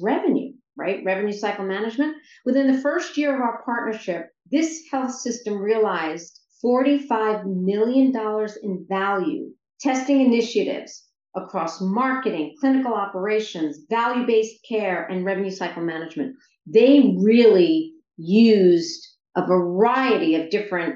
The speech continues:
uh, diversified initiatives through predictive analytics. From a fraud, waste, and abuse perspective, we have executed several proof of concepts with large payers.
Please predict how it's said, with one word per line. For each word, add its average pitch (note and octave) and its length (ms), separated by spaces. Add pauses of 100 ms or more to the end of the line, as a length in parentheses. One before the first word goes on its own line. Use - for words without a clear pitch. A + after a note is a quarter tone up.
uh, D#3+ 220
diversified F#3+ 680
initiatives F3 680
through F3 380
predictive F#3+ 420
analytics. - 800 (260)
From A3+ 180
a A3 80
fraud, B3+ 360
waste, B3+ 500
and G#3+ 140
abuse G3 460
perspective, G#3+ 800
we G#3+ 200
have G#3 240 (180)
executed B3 880 (180)
several C#4 800
proof B3 200
of G#3+ 160
concepts - 920
with F3 200
large F3+ 340
payers. - 500